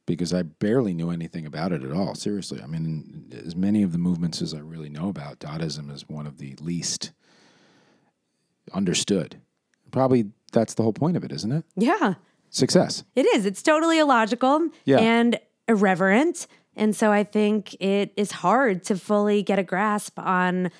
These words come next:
Speaker 2: what the artists are trying to say. Also, since there's such a diversity and a range within the, the work itself,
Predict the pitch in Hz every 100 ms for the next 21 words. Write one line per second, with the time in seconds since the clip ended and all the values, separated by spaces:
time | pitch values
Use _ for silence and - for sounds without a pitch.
0 | _ - 190 202 208 196 196 202 175 202
1 | 208 285 320 - 277 330 311 277 254 262
2 | 247 262 262 269 214 180 196 233 220 196
3 | 185 180 - _ - 202 185 190 208 233
4 | 190 175 175 175 180 180 185 185 185 _
5 | - 165 185 190 185 180 175 175 196 175
6 | 180 175 165 - 180 196 311 -